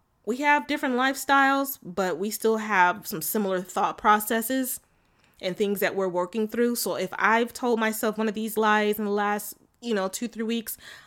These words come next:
I am sure that you most likely have told yourself at least one of these lies as well, um, while we have been just working our way through this whole coronavirus mess.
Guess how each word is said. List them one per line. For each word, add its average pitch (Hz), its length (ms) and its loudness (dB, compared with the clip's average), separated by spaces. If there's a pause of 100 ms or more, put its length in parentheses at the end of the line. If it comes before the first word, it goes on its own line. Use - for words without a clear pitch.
(120)
I 226 100 0
am 214 140 0
sure 240 240 0
that 208 120 0
you 226 160 -2
most 214 240 0
likely 202 280 2
have 190 180 -4
told 190 260 -4
yourself 170 360 -4
at - 100 -10
least 170 220 -8
one 160 120 -6
of 156 100 -8
these 160 300 -8
lies 156 520 -2
as 165 260 -2
well, 160 460 -2 (340)
um, 165 500 -4
while 170 240 0
we 170 120 -6
have 170 300 -4
been 175 340 -2 (240)
just 208 240 -8
working 202 640 0
our 247 180 2
way 233 260 2
through 294 200 -2
this 226 200 2
whole 247 320 2
coronavirus 269 880 0
mess. - 460 -4